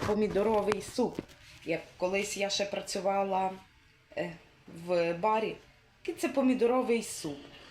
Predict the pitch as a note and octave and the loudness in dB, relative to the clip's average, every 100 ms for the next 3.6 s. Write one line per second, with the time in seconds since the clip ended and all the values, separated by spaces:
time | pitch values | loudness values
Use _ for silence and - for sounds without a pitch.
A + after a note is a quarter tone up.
0 | - - - - _ - C#4+ D#4 - D#3 | -20 -20 -20 -20 _ -6 0 0 0 -4
1 | - E3 D#3+ D#3+ D#3+ D3+ D#3 D#3+ D#3+ D#3+ | -2 -2 0 2 2 2 0 -2 -4 -6
2 | E3 - E3+ E3 F3 - - - - - | -10 -8 -6 -6 -10 -16 -20 -20 -20 -20
3 | - - G#3 G3 A3 - | -14 -2 2 2 0 -2